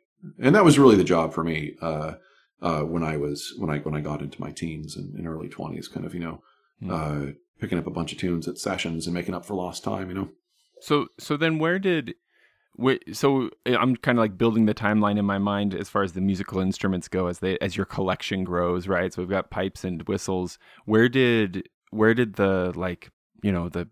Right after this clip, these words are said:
Speaker 2: the Banton work come in? The, where did the small pipes and even the uilleann pipes and the, and, and other, and other, other kinds of pipes start coming in to your, your,
Speaker 1: Yeah.
Speaker 2: uh, possession and play?
Speaker 1: Uh,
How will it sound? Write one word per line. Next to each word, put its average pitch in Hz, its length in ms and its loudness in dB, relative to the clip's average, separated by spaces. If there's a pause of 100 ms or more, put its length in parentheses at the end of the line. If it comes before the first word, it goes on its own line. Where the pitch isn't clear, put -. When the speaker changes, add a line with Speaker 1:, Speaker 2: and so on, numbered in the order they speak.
(100)
Speaker 2:
the 95 120 -8
Banton 101 440 0
work 85 280 -6
come 87 180 -4
in? 80 140 -4
The, 85 240 -4
where 101 160 2
did 110 100 -4
the 98 80 -4
small 95 260 -2
pipes 90 320 -4
and 87 120 -4
even 92 160 -2
the 90 80 -4
uilleann 95 300 -2
pipes - 340 -8
and 85 160 -6
the, 78 180 -8 (500)
and, 90 220 -4
and 90 160 -2
other, 87 340 -2
and 92 140 -4
other, 85 460 -4
other 92 180 -2
kinds 95 320 -4
of 87 120 -8
pipes - 440 -6
start - 280 -6
coming 82 220 -6
in 82 240 -8 (220)
to - 140 -12
your, 80 220 -6 (100)
your, 87 120 0
Speaker 1:
Yeah. 226 180 6
Speaker 2:
uh, 82 120 -2 (120)
possession 87 440 -4
and 82 220 -10
play? 87 240 -8
Speaker 1:
Uh, 90 60 -6